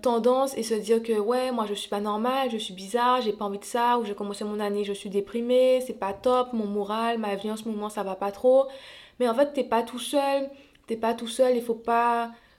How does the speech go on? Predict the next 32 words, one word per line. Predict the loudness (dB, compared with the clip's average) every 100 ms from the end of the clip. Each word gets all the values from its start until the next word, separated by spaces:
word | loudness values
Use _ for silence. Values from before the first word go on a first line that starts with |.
| _ -20
faut | -2 0
pas | 2 2
regarder | 2 2 0 0 -2
forcément | -6 -6 -4 -2
les | -2
réseaux | 0 -2 0 2
et | 4
se | 2
dire | -2 -2
que, | -2
voilà, | -2 -2 -2 -2
c'est, | -6 -8 -10 -10 -16 -20 _ _ -20 _ _ _ _ _ -2
il |
y |
a | 0
des | 2 2
gens | 0
qui | -4
sont | -6 -4
comme | -4
toi, | -4 -4 -4
qui | -8
commencent | -6 -6
l'année | -4 -4
difficilement, | -4 -8 -12 -10 -6 -4 -2 -4
c'est | -4 -8
plus | -8
compliqué, | -10 -8 -8 -10 -2 0 2 0 -2
pour | -4 -2
eux, | -2
c'est | -4
pas, | -6